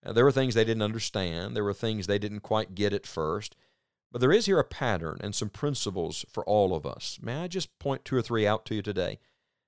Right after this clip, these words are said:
Uh, first of all, notice that there's religious instruction taking place.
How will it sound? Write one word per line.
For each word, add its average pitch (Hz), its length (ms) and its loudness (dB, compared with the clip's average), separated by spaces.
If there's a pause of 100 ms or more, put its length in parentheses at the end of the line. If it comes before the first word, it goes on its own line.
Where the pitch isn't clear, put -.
(100)
Uh, - 60 -10
first 196 240 4
of 143 80 4
all, 127 80 10
notice 123 340 4
that - 140 -2
there's 117 200 2
religious 123 520 2
instruction 131 600 -4
taking 80 320 -2
place. - 400 -8